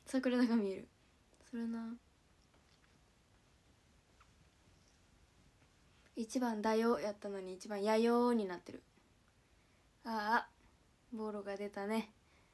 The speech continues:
アンジュさんから「さくちゃんなら握手会行ってもいいと聞いたので」<laughs>いやーん。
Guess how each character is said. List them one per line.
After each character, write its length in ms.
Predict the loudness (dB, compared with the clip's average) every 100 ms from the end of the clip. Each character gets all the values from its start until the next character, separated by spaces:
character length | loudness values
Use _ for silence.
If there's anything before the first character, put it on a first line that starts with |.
| _ _ -6
ア 60 | -2
ン 80 |
ジ 60 | -2
ュ 20 |
さ 120 | -2
ん 60 | -6
か 80 | -6
ら 80 | -4
「さ 120 | -6
く 60 | -6
ち 100 | -6
ゃ 40 |
ん 40 |
な 80 | -4
ら 80 | -4
握 100 | -6
手 160 | -6 -4
会 200 | 0 0
行 80 |
っ 20 | 0
て 100 | -4
も 140 | 2
い 100 | 4
い 60 | 8
と 80 |
聞 260 | 8 10 8
い 40 |
た 120 | 6 4
の 180 | 4 4
で」 100 | 2 0 -4 -4
<laughs> 100 | -2
い 80 | 0
や 60 | 0 0 -8 -12
ー 40 |
ん。 100 | -14